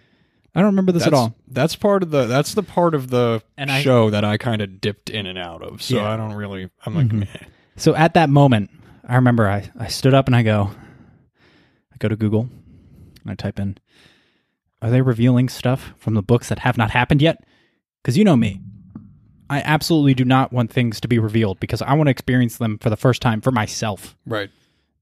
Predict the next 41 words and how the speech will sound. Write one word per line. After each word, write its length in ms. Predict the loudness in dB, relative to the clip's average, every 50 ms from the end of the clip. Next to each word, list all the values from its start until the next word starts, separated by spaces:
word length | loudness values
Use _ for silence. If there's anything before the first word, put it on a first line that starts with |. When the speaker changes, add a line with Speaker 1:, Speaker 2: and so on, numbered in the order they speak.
| _ 0
Speaker 1:
And 240 | 2 2 2 2
then 120 | 2 2 2
I 120 | 2 2
was 160 | 2 2 0
like, 160 | 0 -4 -2 -2
"Okay." 360 | 0 0 2 2 2 2 2
And 80 | 2 2
they're 80 | 0
saying, 360 | 0 0 0 0 2 0 -2 -4 _ -18 -20 -20 -20 -20 -20 -20 -20 -20 -20 -20 -20 _ _ _ _ _ _ _ _ _ _ _ _ _ _ _ _ _ _ _ _ _ _ _ _ _ _
"This 160 | 0 0 2
is 80 | 2 2
what 120 | 2 2
they 80 | 2 2
were 80 | 0 0
saying." 320 | 0 -4 -8 -10 -12 -16 -18 -20 _ -20 _ _ _ _ _ _ _ _ _ _ _ -20 -8
the 160 | -2 -2 -2
books 460 | 2 2 2 2 2 0 -6 -8 -10 -10 -14 _ _ _ _ _
are 380 | 0 2 4 4 4 4 2 0
going 300 | 0 0 0 0 0 -2
to 80 | -4 -6
be 180 | -6 -6 -6
different 420 | -8 -4 -2 -2 0 0 0 -2 0
than 100 | 0 2
the 60 | 4
movies, 480 | 4 4 4 4 0 -2 -4 -6 -12 -20 _ _ _ _ -4
and 100 | -2 2
the 40 | 2
movies 300 | 4 4 4 2 0 0
are 120 | 2 2
a 180 | 2 2 0 -2
separate 400 | -4 -2 0 0 2 2 0 -2
timeline. 460 | -2 -6 -6 -6 -6 -8 -8 -8 -10 -12 -16 _ -20 -20 _ _ _ _ _ _ _ _ _ _ -20 -20 -20 -20 -20 -6 -2
Not 160 | 0 2 2
about 200 | 2 0 -2 -2
that. 140 | -6 -12 -14 -16 _ _ _ _ _ _ _ _ _ _ _ _ _ _ _ _ _ _ -16 -16 -14 -10
I 100 | -6 -2
wa-, 140 | 0 0 0
I 80 | 0 0
wasn't 220 | 0 0 0 -2
liking 200 | -2 -4 -6 -10
that. 140 | -14 -14